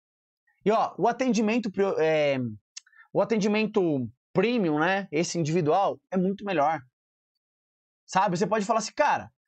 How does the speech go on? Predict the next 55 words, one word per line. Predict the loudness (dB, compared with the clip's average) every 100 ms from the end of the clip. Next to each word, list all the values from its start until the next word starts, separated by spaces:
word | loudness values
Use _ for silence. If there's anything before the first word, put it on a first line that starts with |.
| _ _ -6
você | -2
vai | 0 0
comprar | -2 -2 0 0
um, | -2
uma | -6 -12 -4 0 0
hora | 0
ou | 0
outra, | 0
você | -2
vai | -2
comprar | -2 -2
isso | -2
aqui. | -6 -6
Então | -2 -2
faz | 0 -2
o | -2
seguinte: | -2 -2 -6
eu | -10
tô | -8 -6
te |
atendendo | -6 -6 -6 -2 -2
individualmente. | -2 -2 -2 0 -4 -6 _ _ _
Pega | -2 0 -2
comigo | -2 0 0
aqui." | -2 -6 -8 _ _ -2
Intencional, | -2 2 0 2 2 2 0
eu | 0
quero | 0 0
te | 0
vender. | 0 2 2 0
Não | 0
tem | -2
problema | 0 0 2 0
você | 0
falar, | 0 2 2
"Ó, |
eu | 0 -2
quero | -2 -2
vender | -2 -4
pra |
você." | -4 -10 -10 _ _ -6
Só |
que | -2
você | -2
não | 0
fala | 0 0
com | -2
essas | -4
palavras. | -2 0 2 -2
Você | -2
fala, | 0
"Bicho, | 0 -2 -4
compra | -12 -6
comigo, | -2 -2 -2
porra. | -4